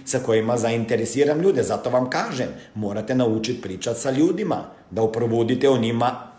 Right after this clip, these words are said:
želju i strast i snove. Ok? Da li vas zanima kako možete sa honorarnim, ne honorarnim, nego povremenim, privremenim poslom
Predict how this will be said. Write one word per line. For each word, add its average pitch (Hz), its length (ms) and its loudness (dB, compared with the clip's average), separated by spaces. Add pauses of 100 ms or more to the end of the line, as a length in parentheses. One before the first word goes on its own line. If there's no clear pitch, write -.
(240)
želju 208 580 4 (760)
i 160 140 0
strast - 840 -2
i 143 80 0
snove. 185 920 2 (840)
Ok? 107 160 -6 (1900)
Da 143 160 0
li 202 140 6
vas 190 220 8
zanima 135 440 2
kako 147 300 -2
možete 127 480 2
sa - 220 -2 (200)
honorarnim, 113 960 -4
ne 151 120 2
honorarnim, 101 580 -4
nego 110 240 0
povremenim, 90 840 -2
privremenim 98 920 -2
poslom 110 520 -6